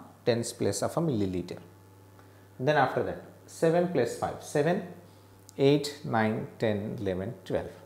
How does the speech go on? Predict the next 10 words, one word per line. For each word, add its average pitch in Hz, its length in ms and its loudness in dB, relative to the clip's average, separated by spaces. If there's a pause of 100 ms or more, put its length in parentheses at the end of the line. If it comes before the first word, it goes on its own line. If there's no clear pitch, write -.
(600)
Twelve 175 380 2 (340)
and 143 340 -2 (260)
carry 117 280 6
over 104 240 6
fi-, - 280 2
one. 113 240 0 (760)
Twelve 170 320 2
plus - 260 2
one, - 200 -4 (180)
thirteen. 117 640 0